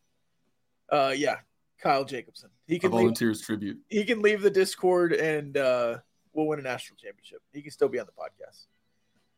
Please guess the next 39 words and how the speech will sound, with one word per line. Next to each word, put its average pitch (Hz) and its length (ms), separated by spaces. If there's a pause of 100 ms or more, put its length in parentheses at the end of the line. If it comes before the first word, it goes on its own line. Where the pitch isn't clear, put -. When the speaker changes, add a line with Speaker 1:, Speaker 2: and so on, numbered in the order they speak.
(920)
Speaker 1:
Uh, 147 200
in 233 140
the 269 80
realignment 226 600
era, 190 360
has 165 240
there 180 160
ever 202 240
been 220 120
a 180 140
program 196 540
thirstier 185 600
than 156 120
S 147 240
M 127 100
U? 117 220 (180)
We 202 120
have 302 180
not 185 240
really 165 220
talked 151 280
about 139 220
this 135 160
on 139 140
the 123 80
podcast. 120 640 (580)
S 226 240
M 277 80
U 240 100
is 214 80
gonna 196 160
go 185 120
to 180 40
the 165 120
A 170 100
C 156 240
C 139 540 (260)
for 277 320 (240)
free 302 720